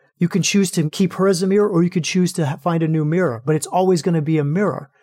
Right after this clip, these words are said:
It's always gonna be you that you see in creation. It's always gonna be you that you engage with.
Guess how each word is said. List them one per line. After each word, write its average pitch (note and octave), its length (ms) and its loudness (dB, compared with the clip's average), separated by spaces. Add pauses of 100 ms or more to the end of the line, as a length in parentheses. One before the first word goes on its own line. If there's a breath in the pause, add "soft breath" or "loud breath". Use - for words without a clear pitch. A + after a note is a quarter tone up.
(300 soft breath)
It's - 120 -6
always F3+ 320 2
gonna F3 160 0
be D#3+ 140 -2
you C#3 460 -2
that D3 200 -4
you D#3 120 -2
see F3 380 -2
in D3 160 -4
creation. D3+ 580 -4
It's B2+ 100 -10
always E3 300 0
gonna E3 160 0
be D#3+ 100 -2
you D3+ 380 0
that C#3 120 -4
you C#3+ 120 -2
engage F3 440 -2
with. - 300 -12